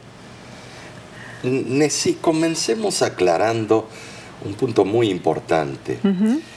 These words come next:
Speaker 1: La eficacia de la sangre de Cristo para limpiarnos
Speaker 2: Amén.
Speaker 1: es absoluta.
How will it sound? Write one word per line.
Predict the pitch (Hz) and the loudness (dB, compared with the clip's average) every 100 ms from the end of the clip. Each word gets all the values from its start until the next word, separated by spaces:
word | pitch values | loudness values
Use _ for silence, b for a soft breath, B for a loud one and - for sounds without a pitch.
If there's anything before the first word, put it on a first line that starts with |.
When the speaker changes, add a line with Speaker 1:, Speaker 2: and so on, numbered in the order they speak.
| B B B - | B B B 2
Speaker 1:
La | 107 | 4
eficacia | 139 - 127 - 170 185 - 170 175 151 | 4 0 -4 2 2 2 0 4 4 4
de | - 101 | 4 4
la | 90 | 4
sangre | - 135 127 120 101 | 2 4 4 4 4
de | 90 | 2
Cristo | 117 120 - 123 | 0 0 4 4
para | - 95 90 | 4 4 4
limpiarnos | 85 82 76 - 98 131 143 139 - 82 73 - - - - | 0 -2 -4 -8 2 4 6 4 0 -4 -6 -8 -12 -12 -4
Speaker 2:
Amén. | 185 175 247 233 - B B B B B B - - | 2 4 4 0 -6 B B B B B B -6 2
Speaker 1:
es | 127 160 147 - - | 4 4 0 -8 0
absoluta. | 139 - - - - 147 156 165 190 185 - - - | 2 2 0 -2 8 8 8 8 6 6 -2 -8 -8